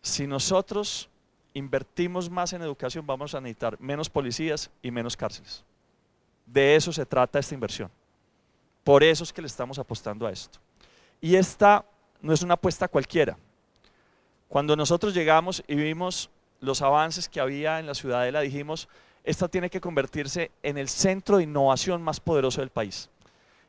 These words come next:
Y entonces lo convertimos en el centro de la cuarta revolución industrial, en el cata, en el primer cata que va a tener Medellín. ¿Qué es un cata? Un cata es un centro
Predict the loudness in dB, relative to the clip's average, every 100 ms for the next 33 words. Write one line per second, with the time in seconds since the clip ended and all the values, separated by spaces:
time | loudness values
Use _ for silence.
0 | -6 -4 -2 -2 0 -2 -2 -6 -6 -10
1 | -8 -10 -6 -4 -4 -4 -2 0 4 4
2 | 4 -4 -4 -4 -8 -12 -12 -4 -4 -2
3 | -8 0 2 2 0 -6 _ _ -14 -12
4 | -8 -4 -4 0 2 2 0 -12 -12 _
5 | _ _ -6 0 0 0 -4 -2 -2 -2
6 | -4 -10 -14 _ _ _ -6 -2 -2 -2
7 | 4 4 4 -10 _ _ _ _ _ _
8 | -12 -10 4 4 4 -4 -4 _ _ _
9 | _ _ -4 -4 -4 0 0 -2 -6 -8